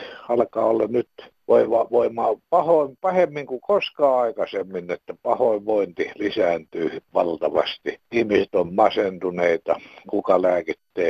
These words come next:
itseään masennuslääkkeellä, kuka viinalla ja muilla mömmöillä ja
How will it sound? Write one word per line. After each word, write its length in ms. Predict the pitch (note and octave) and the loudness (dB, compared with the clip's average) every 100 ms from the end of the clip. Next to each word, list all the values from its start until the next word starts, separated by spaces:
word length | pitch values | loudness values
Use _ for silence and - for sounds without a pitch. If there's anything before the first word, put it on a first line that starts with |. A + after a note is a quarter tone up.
| - | -2
itseään 540 | E2 - - F#2+ E2 E2 - - | -6 -12 -6 -2 0 -2 -8 -4
masennuslääkkeellä, 1080 | B2+ C3+ C#3 B2 B2+ A#2 A2 - - G#2+ G#2 | -2 2 0 0 2 4 2 0 -6 -4 -2
kuka 400 | - G#2+ - G#2 | -4 -8 -4 -2
viinalla 540 | G2 G#2 G2 G2 F#2+ F#2+ | 0 0 0 -2 0 0
ja 120 | F2+ | 0
muilla 380 | F#2 F2+ E2+ E2 - | -2 -2 0 -2 -4
mömmöillä 580 | F2 E2 E2 E2 D#2 D#2 | -6 -6 -2 -2 0 0
ja 200 | D2 | 0